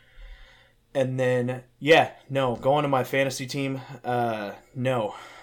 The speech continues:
It's not been a great year for Matt. Started out the great, started out great, three and oh. Thought I was headed for the trophy.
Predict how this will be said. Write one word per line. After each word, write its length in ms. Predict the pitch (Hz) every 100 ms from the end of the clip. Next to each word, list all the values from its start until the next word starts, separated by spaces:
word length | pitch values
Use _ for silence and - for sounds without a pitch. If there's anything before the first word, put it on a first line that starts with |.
| - -
It's 340 | 107 131 123
not 360 | 127 131 135 127
been 100 | 131
a 80 | 123
great 260 | 123 127
year 200 | 117 123
for 100 | 120
Matt. 320 | 113 117 117 -
Started 340 | - 143 131
out 160 | 135 131
the 40 |
great, 440 | 110 127 127 - -
started 320 | - 175 139
out 180 | 135 120
great, 320 | 127 123 120
three 240 | - 139
and 80 | 135
oh. 260 | 127 131 131 _ - - - - _ _ _
Thought 280 | - 139 139
I 120 | 131
was 360 | 120 113 - - _ _ -
headed 440 | - 131 131 120
for 140 | -
the 100 | 107
trophy. 540 | 104 - 107 95 95